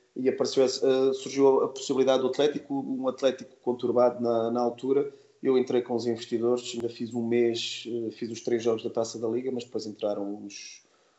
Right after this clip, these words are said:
os propri-, os novos donos do clube que na altura compraram, que eram aquele grupo chinês, que foi muito controverso na, na altura, e que entretanto abdicaram dos meus serviços. Ficando desempregado,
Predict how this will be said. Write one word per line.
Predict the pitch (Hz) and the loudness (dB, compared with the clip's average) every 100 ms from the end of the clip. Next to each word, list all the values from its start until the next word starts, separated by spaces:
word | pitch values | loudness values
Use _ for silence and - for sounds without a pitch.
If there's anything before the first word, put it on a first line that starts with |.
| _ | _
os | - 113 107 107 | -10 -6 -6 -6
propri-, | 113 - - | -8 -6 -4
os | 120 107 104 | -4 -4 -2
novos | 131 156 120 | 2 2 4
donos | 127 117 | 2 2
do | 117 | -6
clube | - 127 120 | -4 -4 -2
que | |
na | 117 | -2
altura | 117 120 110 | 0 0 -2
compraram, | 110 117 113 | 0 2 2
que | 113 | 0
eram | 120 117 | 0 0
aquele | 120 123 | 0 0
grupo | 123 123 | 2 0
chinês, | - 120 123 143 | 0 -2 0 -2
que | - - _ | -4 -16 _
foi | - 107 | -8 -6
muito | 110 110 113 | -4 -6 -4
controverso | 117 110 107 110 107 - 107 110 107 110 | -4 -4 0 -2 -2 -6 -4 -2 -4 -2
na, | 120 120 - | 0 0 0
na | 123 | 0
altura, | 120 117 127 - - - _ | 0 0 -2 -2 -10 -20 _
e | - | -4
que | 123 | -4
entretanto | - - 110 113 | -4 -2 -2 -2
abdicaram | 107 107 107 107 | -6 -2 -2 -2
dos | 104 | -6
meus | 107 101 | -8 -8
serviços. | 95 95 95 - _ _ - | -8 -10 -12 -18 _ _ -4
Ficando | 147 170 160 | 6 8 8
desempregado, | 143 160 160 151 156 160 | 6 4 6 8 8 6